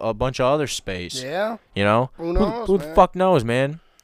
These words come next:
Speaker 1: It's,
Speaker 2: Yeah.
Speaker 1: it's strange. And then, dude, and then you get into the ideas of, it's like, yeah, wait till you start thinking about, like, if aliens are here, like, think about the fact that the, e-, the universe is ever expanding because it's still not done growing. It's still
Speaker 2: Yeah.
Speaker 1: going, which means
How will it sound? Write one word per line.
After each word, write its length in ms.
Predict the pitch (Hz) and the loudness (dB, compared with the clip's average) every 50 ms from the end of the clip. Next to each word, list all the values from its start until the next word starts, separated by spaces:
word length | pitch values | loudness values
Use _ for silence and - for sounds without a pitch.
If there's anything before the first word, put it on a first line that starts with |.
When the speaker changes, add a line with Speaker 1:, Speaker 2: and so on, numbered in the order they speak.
| _ _ _ | _ _ _
Speaker 1:
It's, 240 | - 123 135 160 190 | -14 -8 -6 -4 -4
Speaker 2:
Yeah. 60 | 190 | -2
Speaker 1:
it's 120 | 104 104 - | -2 -2 -2
strange. 440 | - - 98 92 90 90 90 87 104 | -4 -4 -4 -6 -6 -6 -8 -8 -4
And 100 | 110 120 | -2 0
then, 220 | 131 135 123 117 | 2 0 0 0
dude, 240 | 107 113 110 101 95 | 0 0 0 0 0
and 100 | 92 107 | 0 0
then 100 | 113 117 | 0 0
you 60 | 113 | 0
get 160 | 98 110 104 98 | 0 0 0 0
into 180 | 98 98 98 95 | 0 -2 -2 -2
the 80 | 95 | 0
ideas 420 | 92 92 90 87 95 92 92 90 95 | 0 0 -2 -2 -2 -2 -2 -4 -6
of, 120 | 87 80 | -10 -12
it's 160 | 85 - - | -12 -10 -8
like, 240 | 95 87 87 - - - - _ _ _ - | -8 -8 -8 -10 -14 -20 -20 _ _ _ -8
yeah, 160 | - 98 113 107 | -2 0 0 0
wait 240 | 95 95 110 110 | 2 0 -2 -2
till 100 | - 135 135 | -2 -6 -4
you 60 | 127 | -4
start 240 | - - 131 113 - | -2 -2 -2 -2 -2
thinking 240 | 127 120 110 117 110 | -6 -6 -6 -6 -6
about, 300 | 104 101 107 104 85 80 | -2 -2 -2 -2 -2 -4
like, 180 | 92 95 95 _ - | -6 -8 -8 _ -4
if 200 | 101 117 - - - | -4 -4 -4 -4 -4
aliens 500 | 107 113 127 131 127 110 101 98 98 98 | -2 -2 -2 -2 -2 -4 -4 -4 -4 -4
are 100 | 95 95 | -4 -2
here, 220 | 95 95 95 95 | -2 -2 -4 -4
like, 340 | 95 95 92 90 90 - - - _ _ _ _ | -4 -4 -4 -6 -6 -10 -14 -20 _ _ _ _
think 160 | - 113 120 123 | -8 -8 -6 -2
about 240 | 117 120 120 110 | 2 2 2 2
the 80 | - 104 | 0 -6
fact 280 | - - 117 117 - - | -4 -4 -4 -4 -4 -8
that 140 | 107 92 | -12 -10
the, 120 | - 95 - - - 95 | -8 -10 -10 -6 -2 0
e-, 140 | 104 113 107 | 0 0 0
the 140 | 104 104 104 | 0 -2 -2
universe 540 | 98 107 110 113 107 95 107 104 95 - | 0 -2 -2 -2 -2 0 0 -2 -2 -2
is 100 | 98 90 | -6 -6
ever 300 | 90 69 95 101 101 104 | -4 -4 -4 -2 -2 -4
expanding 560 | 98 - - - - 101 107 107 104 104 92 90 | -4 -4 -6 -8 -6 -6 -4 -4 -4 -6 -6 -8
because 240 | 90 - 95 87 | -8 -8 -8 -8
it's 160 | 92 87 - - | -8 -8 -8 -6
still 260 | - - 101 101 101 | -4 -2 -2 -2 0
not 240 | 101 98 98 95 95 | 0 -2 -4 -2 -2
done 240 | 101 101 98 98 | -2 -2 -2 -4
growing. 560 | 95 90 90 95 101 104 98 87 80 82 85 - _ _ _ _ - - | -4 -4 -2 0 0 0 -2 -4 -8 -12 -16 -20 _ _ _ _ -14 -8
It's 160 | - 95 - - | -8 -4 -2 0
still 280 | 139 143 147 143 139 | 0 2 4 4 4
Speaker 2:
Yeah. 80 | 139 131 | 2 2
Speaker 1:
going, 340 | 104 110 113 110 107 95 92 | 2 2 2 2 0 -2 -4
which 220 | 95 95 - - | -4 -6 -6 -4
means 340 | 104 101 101 95 92 - | -4 -4 -4 -6 -8 -10